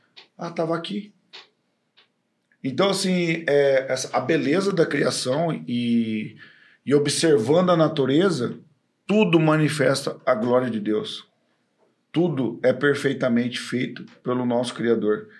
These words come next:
Então, eu acredito assim, cara, é, o que você trouxe pra, pra mim só reforçou mais a minha fé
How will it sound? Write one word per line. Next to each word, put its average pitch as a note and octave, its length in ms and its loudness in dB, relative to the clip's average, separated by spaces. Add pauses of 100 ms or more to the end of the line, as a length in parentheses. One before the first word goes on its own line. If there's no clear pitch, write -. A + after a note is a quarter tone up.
(340)
Então, D#3 140 -2
eu G3 60 0
acredito G3 320 -4
assim, E3+ 280 -2
cara, B2 420 2
é, A#2 540 0 (140)
o - 80 -20
que - 120 -10
você D3+ 300 -4
trouxe F3 440 -2
pra, C3 340 -2
pra A#2+ 200 -4
mim D#3 400 -4 (380)
só - 160 -4
reforçou F3 540 0
mais G3+ 320 2
a F#3 80 2
minha E3 220 2
fé B2+ 460 -6